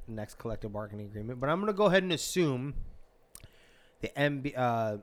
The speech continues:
the M L B P A, just like the N B A, N F L, any one of 'em, they take care of the players. No matter what, they go to bat for you,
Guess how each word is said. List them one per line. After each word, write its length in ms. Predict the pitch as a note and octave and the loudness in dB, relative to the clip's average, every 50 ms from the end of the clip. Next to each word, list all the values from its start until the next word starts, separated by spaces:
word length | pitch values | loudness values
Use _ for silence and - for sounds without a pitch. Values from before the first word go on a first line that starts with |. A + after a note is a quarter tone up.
| - _ - | -10 _ -8
the 120 | A#2+ - C#3 | -6 -4 -2
M 100 | D3 D#3 | 2 2
L 100 | D3+ C#3+ | 2 4
B 180 | C#3 D3 C#3+ C3 | 4 2 2 2
P 180 | - C3+ C#3 | 2 2 2
A, 220 | C3 B2+ B2+ B2+ B2 | 4 4 4 2 0
just 180 | A#2+ A#2 - | -2 -4 -6
like 140 | A#2 A2 - | -8 -6 -4
the 60 | A2+ | -4
N 100 | A#2 A#2 | -4 -2
B 120 | A2+ A2+ A#2 | -2 -2 -2
A, 220 | A2+ A2+ A2+ A2+ | 0 -2 -2 -2
N 80 | A2 A2+ | -4 -4
F 140 | A2+ - - | -6 -4 -2
L, 160 | A2 A2 A2+ | -2 -2 -2
any 220 | A2 A#2 A#2+ A#2+ | -2 -4 -4 -4
one 160 | A2+ A2+ A2 G#2+ | -4 -4 -4 -4
of 80 | G#2+ | -4
'em, 160 | A2 G#2+ G#2+ | -4 -6 -4
they 100 | A2+ A#2 | -4 -4
take 240 | A2+ - - A#2 A2+ | -4 -4 -4 -6 -4
care 120 | - A#2+ A#2+ | -2 -2 -2
of 60 | A#2 | -2
the 60 | A2+ | -2
players. 320 | - - A#2 A2+ A2+ G#2+ | -2 -2 -2 -2 0 0
No 80 | C#3+ D3+ | 2 4
matter 220 | D#3 E3 E3 D3 | 6 6 6 6
what, 240 | C3 C3 C3+ A#2+ - | 6 6 4 4 4
they 100 | B2 A#2+ | 0 0
go 160 | A#2 C#3+ C#3+ | 2 2 2
to 80 | B2 A#2 | 2 2
bat 340 | G2+ A#2 A#2 A#2 A2 - - | 0 0 -2 -2 -2 -4 -8
for 60 | A2+ | -10
you, 240 | G#2+ G#2+ G#2 G2+ | -8 -6 -8 -8